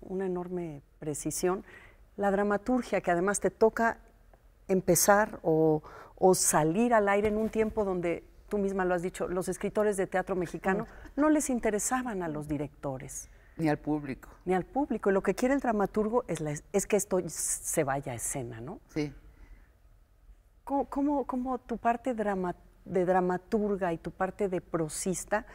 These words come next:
Speaker 1: qué diálogo establecen entre sí?
Speaker 3: Bueno, mi primer oficio fue de dramaturga. Eh,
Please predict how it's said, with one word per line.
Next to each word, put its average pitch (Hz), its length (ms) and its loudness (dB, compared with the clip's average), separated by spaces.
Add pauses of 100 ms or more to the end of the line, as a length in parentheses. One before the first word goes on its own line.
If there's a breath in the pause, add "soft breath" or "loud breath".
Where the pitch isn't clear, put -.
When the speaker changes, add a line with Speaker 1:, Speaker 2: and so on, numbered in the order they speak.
(240 loud breath)
Speaker 1:
qué 247 140 0
diálogo 240 380 0
establecen 180 640 -4
entre 143 320 -10
sí? - 260 -14 (460)
Speaker 3:
Bueno, 277 200 0
mi 233 140 0
primer 233 340 -2
oficio 247 480 -4
fue 170 240 -2
de 185 220 -2
dramaturga. 143 840 -2
Eh, - 320 -8